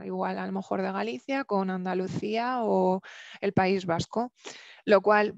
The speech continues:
mm, bajo mi punto de vista ha sido muy enriquecedor porque ha, ha sido facilitar todavía más el, el contacto con otras entidades que a lo mejor es más difícil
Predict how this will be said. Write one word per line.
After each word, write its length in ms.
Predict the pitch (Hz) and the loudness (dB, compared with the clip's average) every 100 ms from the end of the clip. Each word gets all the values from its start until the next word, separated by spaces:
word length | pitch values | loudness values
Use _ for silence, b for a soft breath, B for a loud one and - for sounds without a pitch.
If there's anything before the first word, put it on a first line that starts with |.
| - | -6
mm, 360 | 208 196 196 | -2 0 0
bajo 260 | 190 185 202 | 0 0 0
mi 100 | 196 | -2
punto 240 | 202 196 | -2 0
de 80 | 208 | 2
vista 260 | 202 - 208 | 2 0 -4
ha 40 | |
sido 400 | 208 214 202 180 - | -2 0 0 0 -4
muy 500 | 196 202 202 208 208 | -4 0 2 2 0
enriquecedor 800 | 208 202 208 - 220 233 302 - | -2 -4 -4 -2 2 2 0 -2
porque 340 | 208 190 190 | -6 -2 -2
ha, 180 | 190 190 - | -2 -2 -4
ha 100 | 190 | -4
sido 220 | 190 208 190 | 2 2 2
facilitar 640 | 208 - 202 196 208 202 | 0 -4 -4 0 0 0
todavía 500 | 202 202 202 208 208 | 0 0 0 0 0
más 340 | 208 226 - | -2 -4 -4
el, 680 | 202 190 190 185 185 180 185 - _ _ _ _ | -6 -4 -2 -2 -2 -4 -6 -14 _ _ _ _
el 120 | 233 220 | -6 -2
contacto 380 | 202 196 208 | 0 0 0
con 160 | 196 208 | 0 0
otras 280 | 202 202 208 | 0 0 0
entidades 400 | 208 214 214 220 | -2 0 0 0
que 80 | 240 | -2
a 60 | |
lo 80 | 202 | -2
mejor 320 | 196 - 202 | -4 -4 -2
es 180 | 202 - - | -2 -4 -6
más 260 | 202 190 | -4 -2
difícil 580 | 202 190 202 196 220 | -4 -4 -6 -6 -6